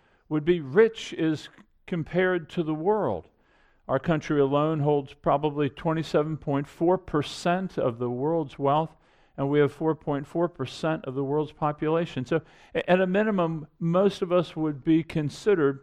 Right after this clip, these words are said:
from a global point of view, to be rich. And so this warning comes to us, and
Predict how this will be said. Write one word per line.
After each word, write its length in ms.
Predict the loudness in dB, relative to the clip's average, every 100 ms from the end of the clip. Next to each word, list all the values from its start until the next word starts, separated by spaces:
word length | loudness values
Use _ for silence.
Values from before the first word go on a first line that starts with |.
| _ _ _ _ _ _ -20 _
from 180 | -2 0
a 260 | 0 0 -6 _
global 480 | -2 4 6 6 2
point 280 | -2 -6 -6
of 80 | -6
view, 360 | -4 -4 -4 -6 _ _ _ _
to 100 | -4
be 160 | -2
rich. 580 | 0 0 -2 -8 -20 -20 _ _ _
And 140 | -6 4
so 120 | 4
this 260 | 4 0
warning 420 | 0 0 0 0 -4
comes 400 | -2 0 -2 -4
to 220 | -4 2
us, 380 | 2 0 -6 -10
and 280 | -8 -8